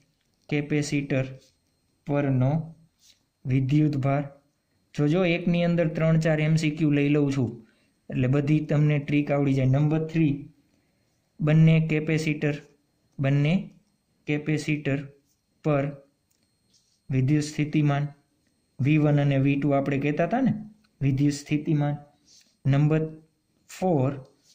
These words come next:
ત્રણ માઇક્રોફેરાડેના કેપેસિટરમાં, કેપેસિટરમાં સંગ્રહિત ઉર્જા, સંગ્રહિત ઉર્જા, આટલી વસ્તુ આપણને શોધવાની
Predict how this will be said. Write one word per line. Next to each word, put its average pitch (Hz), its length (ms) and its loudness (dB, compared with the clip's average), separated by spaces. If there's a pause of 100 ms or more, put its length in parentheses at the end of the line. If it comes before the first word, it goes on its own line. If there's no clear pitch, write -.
(400)
ત્રણ 180 320 2
માઇક્રોફેરાડેના 160 1300 0 (920)
કેપેસિટરમાં, 151 1160 -2 (760)
કેપેસિટરમાં 147 1120 -2 (880)
સંગ્રહિત 139 920 0 (440)
ઉર્જા, 127 380 2 (720)
સંગ્રહિત 131 920 0 (540)
ઉર્જા, 123 340 0
આટલી 151 240 -2
વસ્તુ 139 340 -2
આપણને 127 460 2
શોધવાની 123 760 2